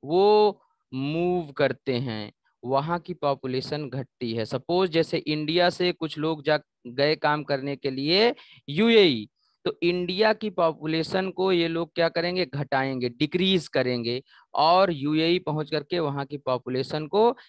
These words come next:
इंक्रीज करेंगे। तो प्यारे दोस्तों, इस तरीके से जहां से ये पॉपुलेशन मूव करेगी या माइग्रेंट्स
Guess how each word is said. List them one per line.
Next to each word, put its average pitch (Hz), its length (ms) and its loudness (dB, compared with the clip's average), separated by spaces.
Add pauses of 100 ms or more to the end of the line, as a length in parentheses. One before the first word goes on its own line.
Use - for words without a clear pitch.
(200)
इंक्रीज 120 540 -4
करेंगे। 107 540 -6 (1300)
तो 294 180 4
प्यारे 233 440 4
दोस्तों, 226 460 2 (120)
इस 240 240 0
तरीके 202 420 2
से 240 220 -2
जहां 175 500 0
से 214 280 2
ये 180 180 2
पॉपुलेशन 147 760 -2
मूव 143 380 -6 (100)
करेगी 123 500 -2
या 127 80 0
माइग्रेंट्स 120 720 -6